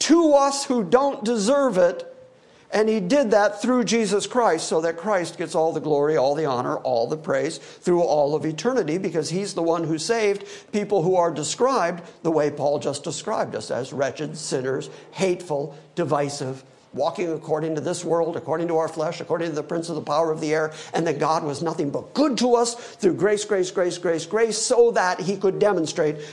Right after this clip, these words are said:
the surpassing glory of his goodness and his grace in the way that he treated us. That's why he did it. And that's why I keep saying, I don't think,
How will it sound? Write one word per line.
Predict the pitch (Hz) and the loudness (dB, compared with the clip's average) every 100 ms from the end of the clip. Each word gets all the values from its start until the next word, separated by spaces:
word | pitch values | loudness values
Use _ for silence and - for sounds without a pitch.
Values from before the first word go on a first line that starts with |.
| - | -4
the | 160 | -2
surpassing | 156 170 214 175 196 175 | 0 0 0 0 0 0
glory | 170 165 143 - - - | 2 2 2 -4 -6 -4
of | 147 | 0
his | 165 170 | 2 2
goodness | 143 160 160 160 | 0 0 0 -2
and | - 147 | -4 -2
his | 139 160 | -2 -2
grace | 143 160 - - | 0 -2 -2 -4
in | 143 | -2
the | |
way | 139 143 | -2 -2
that | 135 127 | -4 -4
he | 135 | -6
treated | - 226 214 - | -6 -8 -6 -10
us. | - - - - - _ _ _ _ _ _ _ _ - | -12 -16 -20 -20 -20 _ _ _ _ _ _ _ _ -14
That's | - - | -10 -6
why | 135 - | -6 -6
he | 101 | -10
did | 80 64 | -12 -12
it. | 143 - _ _ _ _ _ _ _ _ _ _ _ _ _ _ _ _ _ - | -12 -16 _ _ _ _ _ _ _ _ _ _ _ _ _ _ _ _ _ -8
And | 113 | -4
that's | 220 190 | -2 0
why | 160 156 | 2 2
I | 160 | 0
keep | 175 170 170 | -2 -6 -4
saying, | 185 208 170 165 - - - | -2 0 0 -4 -10 -8 -2
I | 294 | 0
don't | 381 247 262 - | 4 2 2 -2
think, | - 269 233 113 - | 0 2 2 -2 -12